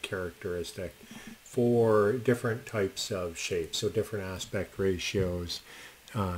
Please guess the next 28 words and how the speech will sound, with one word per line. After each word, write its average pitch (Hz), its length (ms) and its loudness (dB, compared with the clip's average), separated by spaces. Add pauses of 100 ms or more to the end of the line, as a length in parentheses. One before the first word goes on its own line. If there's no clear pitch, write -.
(100)
triangular 104 680 0
cross 92 400 -6
sections, 90 580 -6
all 107 220 2
kinds 98 360 0
of 87 120 -6
different 95 320 -4
things. 90 340 -2
If - 140 -4
you 131 80 6
look 135 180 4
in 123 60 2
any, 104 320 0 (120)
uh, 95 300 -8
heat 123 220 0
transfer 101 480 -6
textbook, - 520 -10
you'll 101 140 -6
probably 104 540 -8
find, 113 500 -2 (580)
uh, 101 380 4
a 127 80 4
table 143 460 8
with 107 180 4
these 101 220 4
values 101 480 4
in 127 160 6
it. 104 120 -2